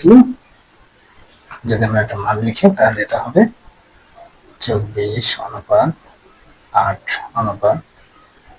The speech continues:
বারো অনুপাত পনেরো। এভাবে আমরা প্র্যাকটিস করলে just মুহূর্তের মধ্যেই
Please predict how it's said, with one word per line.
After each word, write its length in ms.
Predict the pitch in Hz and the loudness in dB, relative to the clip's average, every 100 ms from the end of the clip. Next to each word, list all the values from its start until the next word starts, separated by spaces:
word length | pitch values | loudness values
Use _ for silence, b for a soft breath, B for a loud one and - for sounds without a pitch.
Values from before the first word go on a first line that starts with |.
| _ - _ _ - _ - - _ _ _ _ _ - | _ -20 _ _ -20 _ -20 -20 _ _ _ _ _ -14
বারো 440 | - 101 98 98 110 - | -2 0 0 0 -6 -6
অনুপাত 400 | 104 - - 107 - - _ _ _ - _ _ _ | -12 -12 -10 -10 -10 -20 _ _ _ -20 _ _ _
পনেরো। 320 | - 202 - - _ _ _ _ - - | -4 -4 -4 -12 _ _ _ _ -20 -18
এভাবে 260 | - - - _ _ - | -14 -12 -14 _ _ -4
আমরা 160 | 135 127 | -2 0
প্র্যাকটিস 300 | - - - - | -2 0 0 6
করলে 180 | 160 117 117 | 6 6 2
just 200 | - - - | 0 0 0
মুহূর্তের 320 | 151 156 - 139 | 6 6 6 2
মধ্যেই 340 | 147 127 - | 2 2 0